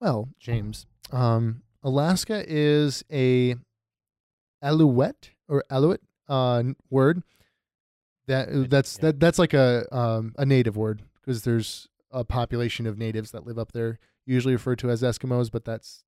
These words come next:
Speaker 1: kinda generic. Um, it just, it basically means the Great Land or the mainland, kind of like Maine, but it's a different,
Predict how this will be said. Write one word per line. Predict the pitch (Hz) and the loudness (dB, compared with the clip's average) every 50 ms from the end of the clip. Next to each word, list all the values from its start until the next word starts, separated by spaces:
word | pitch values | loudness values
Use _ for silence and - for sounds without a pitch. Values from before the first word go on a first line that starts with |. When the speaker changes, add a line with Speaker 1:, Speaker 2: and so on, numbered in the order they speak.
| _ _ _ _ | _ _ _ _
Speaker 1:
kinda | 113 110 104 | -14 -14 -12
generic. | 101 107 107 107 110 101 - - _ _ _ _ _ _ _ _ | -10 -8 -6 -6 -6 -8 -10 -14 _ _ _ _ _ _ _ _
Um, | - 120 117 117 113 113 113 110 107 110 113 - _ _ _ _ _ _ _ _ _ | -6 -4 -2 -2 -2 -2 -2 -2 -4 -6 -10 -16 _ _ _ _ _ _ _ _ _
it | 160 156 | -6 -2
just, | 147 190 190 - - - | 0 0 0 0 -4 -6
it | - 175 | -2 2
basically | 170 214 220 - 226 196 208 196 | 2 2 2 0 -2 0 0 2
means | 180 165 160 160 156 147 - - _ _ _ _ _ _ _ _ _ | 2 2 2 0 0 -2 -6 -10 _ _ _ _ _ _ _ _ _
the | 143 147 | -8 -4
Great | 135 135 135 127 - - | 0 2 2 2 2 -2
Land | 120 113 104 104 107 - | -8 -12 -12 -12 -10 -2
or | - 135 131 | 0 0 0
the | 123 | 2
mainland, | 127 127 123 120 117 110 107 104 98 113 - | 0 0 0 0 -2 -4 -6 -8 -10 -10 -6
kind | - 190 220 254 | -2 0 2 2
of | 240 | 4
like | 220 202 190 160 | 4 2 2 2
Maine, | 170 180 190 185 151 135 123 120 | 2 2 2 2 2 0 0 0
but | 123 127 120 - | 0 -2 -2 -2
it's | _ _ _ _ _ _ _ _ 139 | _ _ _ _ _ _ _ _ -6
a | |
different, | 135 135 117 135 120 110 - | -4 -2 -2 -2 -2 -4 -6